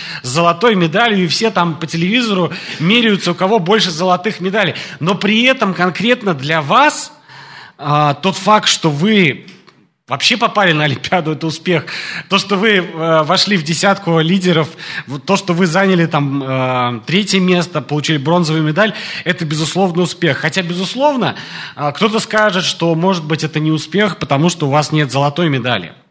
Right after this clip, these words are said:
А, то есть успех, он относителен. А, он во многом субъективен.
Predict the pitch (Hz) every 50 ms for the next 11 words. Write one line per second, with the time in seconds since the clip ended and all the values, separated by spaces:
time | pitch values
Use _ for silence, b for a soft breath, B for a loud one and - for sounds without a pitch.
0 | _ _ _ _ _ _ _ _ _ _ _ _ _ _ _ - - B B B
1 | B B B B B B B B B - 143 - - - 254 262 254 - - -
2 | - 214 190 - - - - 247 262 254 - - - 214 214 202 196 190 180 190
3 | 190 185 170 - 214 220 - - 143 104 92 85 82 - _ _ _ _ _ _
4 | _ _ _ _ B B B B B B B B - 135 139 139 135 - 180 202
5 | 214 170 180 208 202 202 240 254 233 196 214 196 - - 175 160 170 190 - -
6 | - 202 196 170 135 113 85 82 82